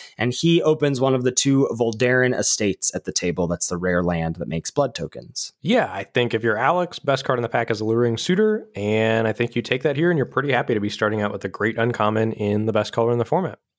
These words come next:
Speaker 1: Yeah. So then pack one, pick two, he <laughs> gets the pack with the other Voldaren Estate as the rare, so nothing exciting there.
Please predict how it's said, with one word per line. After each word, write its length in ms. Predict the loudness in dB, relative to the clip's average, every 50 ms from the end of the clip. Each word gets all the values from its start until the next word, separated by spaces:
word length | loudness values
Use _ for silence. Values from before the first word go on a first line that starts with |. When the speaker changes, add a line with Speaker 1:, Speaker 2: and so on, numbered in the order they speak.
| _ _ _ _
Speaker 1:
Yeah. 420 | -12 -10 -4 0 0 0 0 -2 -6 _ _
So 160 | _ -10 -6 -2
then 140 | -2 -2
pack 240 | 0 2 0 2 2
one, 140 | 2 0 2
pick 200 | 0 -2 -4 -2
two, 520 | -2 0 2 2 2 2 2 0 0 -2 -2 -6 -20 -20 _ _
he 160 | -4 -2 -2
<laughs> 0 |
gets 280 | 0 0 -2 -2 -4 -6
the 100 | -8 -4
pack 320 | -2 0 0 0 0 0
with 140 | -2 -2 -2 -2 _ _ _
the 140 | 2 2
other 180 | 2 4 2 0
Voldaren 420 | 0 0 0 0 2 2 2 0
Estate 320 | 0 -2 -2 0 0 0 0
as 140 | -2 -4 -2
the 100 | -4 -2
rare, 240 | 0 0 0 0
so 140 | 0 0 -2
nothing 300 | -2 -2 -2 0 -2 -2
exciting 420 | -2 -4 -2 0 0 0 0 -2 -2
there. 300 | -4 -4 -4 -6 -8